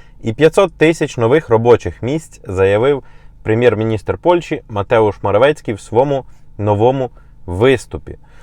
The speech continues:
Е, прем'єр-міністр зазначив, що держава має допомогти в створенні дитячих садків, їх утриманні та підтримці молодих батьків.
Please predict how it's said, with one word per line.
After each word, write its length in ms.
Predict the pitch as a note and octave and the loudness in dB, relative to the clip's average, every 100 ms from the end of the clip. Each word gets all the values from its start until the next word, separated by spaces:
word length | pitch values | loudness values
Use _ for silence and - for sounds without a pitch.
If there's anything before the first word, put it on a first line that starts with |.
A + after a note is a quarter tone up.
| - - - | -20 -18 -6
Е, 220 | G2+ F#2+ | 0 0
прем'єр-міністр 720 | - C#3 F3 D3+ D#3 E3+ C3 | 0 0 2 0 0 0 0
зазначив, 480 | A#2+ A#2 C3+ B2+ G#2 | 0 2 0 0 -4
що 120 | - | -4
держава 440 | G#2+ A2 C#3 D3 A2+ | -4 2 4 4 2
має 480 | G#2+ A#2+ C3+ B2+ | 2 2 2 0
допомогти 480 | A2 G2+ G#2+ G#2+ - | 0 -2 -2 -4 -6
в 80 | B2+ | -6
створенні 480 | - A#2+ B2 A2 G2 | -2 2 2 2 -2
дитячих 560 | F#2+ G#2+ A#2+ A#2 G#2+ | -4 0 2 2 -4
садків, 580 | - G#2 - - D#3 D3 | -8 -10 -10 -8 -4 -2
їх 260 | A2+ B2 - | -2 -4 -6
утриманні 560 | A2+ A#2+ C#3 C#3+ A#2+ | -6 -2 0 0 -4
та 140 | F#2+ G#2 | -4 -4
підтримці 520 | G#2 - C#3 D3 A#2+ | -6 -4 -4 -4 -4
молодих 380 | G#2+ G#2 A#2+ A#2+ | -2 0 0 0
батьків. 480 | A2+ - - F2+ | -2 -2 -6 -6